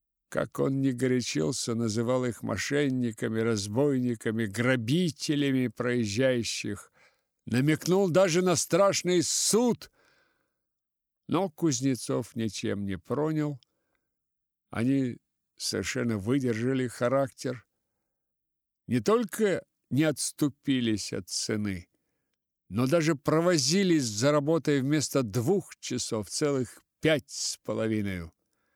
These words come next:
В продолжении этого времени он имел удовольствие испытать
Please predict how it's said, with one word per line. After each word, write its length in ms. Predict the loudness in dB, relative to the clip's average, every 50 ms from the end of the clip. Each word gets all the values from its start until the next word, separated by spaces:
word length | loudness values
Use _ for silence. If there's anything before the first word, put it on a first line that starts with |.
| _ _ _ _ _ _ _ _ _ _ _ _ _ _ _ _ _ _ _ _
В 140 | -20 -12 -4
продолжении 720 | 0 0 2 4 4 4 4 4 4 4 4 4 4 2
этого 380 | 2 2 2 2 2 2 2 2
времени 760 | 2 2 2 2 2 2 2 2 0 2 2 2 2 0 -2 -2 0
он 260 | 0 0 2 2 0
имел 340 | 0 2 2 2 2 2 0
удовольствие 840 | 0 0 0 0 2 2 0 0 -2 -4 -6 -4 -2 0 0 0
испытать 840 | 0 -2 -4 -6 -6 -6 -4 _ 0 0 0 0 -2 -8 -14 -14 -16